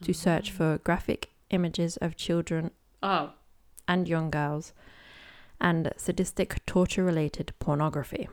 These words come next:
Speaker 1: Prosecutors say he also looked up images of the murder victims and their relatives and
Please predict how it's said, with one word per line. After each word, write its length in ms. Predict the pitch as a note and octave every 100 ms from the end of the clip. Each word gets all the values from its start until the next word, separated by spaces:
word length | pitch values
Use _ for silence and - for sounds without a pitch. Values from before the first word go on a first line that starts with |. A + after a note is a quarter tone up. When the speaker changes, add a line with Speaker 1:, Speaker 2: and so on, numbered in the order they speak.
| - - - - - - -
Speaker 1:
Prosecutors 680 | - G3 - - F#3+ - F3
say 220 | F#3 F3+
he 200 | F3 F#3
also 380 | E3 F3+ - G3
looked 240 | F3+ -
up 160 | E3+ -
images 480 | F#3 F3 E3+ F3 D#3+
of 160 | - D#3
the 100 | E3
murder 360 | E3 E3 E3 D#3+
victims 580 | D#3+ - - D3+ D#3
and 240 | - D#3 D#3+
their 140 | D#3+
relatives 580 | D#3 C#3+ C#3 C#3+ - - -
and 340 | E3 D#3 D3